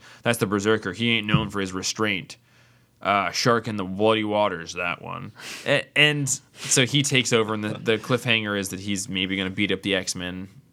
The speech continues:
as this flaming clawed Berserker Wolverine. And, uh, I don't know. I, I love comics. I love you, the listener. I wanna like everything.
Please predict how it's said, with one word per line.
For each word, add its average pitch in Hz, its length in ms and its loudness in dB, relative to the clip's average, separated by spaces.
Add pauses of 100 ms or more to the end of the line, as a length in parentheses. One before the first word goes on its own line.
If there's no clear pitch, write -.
(380)
as 95 240 -4
this 92 340 -4 (120)
flaming 117 680 -2
clawed 104 800 2 (560)
Berserker 104 640 0
Wolverine. 101 560 -2
And, 95 240 -4 (840)
uh, 120 640 4 (1160)
I 151 120 8
don't 120 120 -2
know. 110 340 -2
I, 135 440 4 (160)
I 135 80 6
love 135 240 2
comics. 139 480 2
I 104 60 -2
love 117 300 2
you, 147 280 0
the 123 100 0
listener. 190 560 0 (260)
I 117 80 2
wanna 131 280 2
like 139 240 2
everything. 156 720 2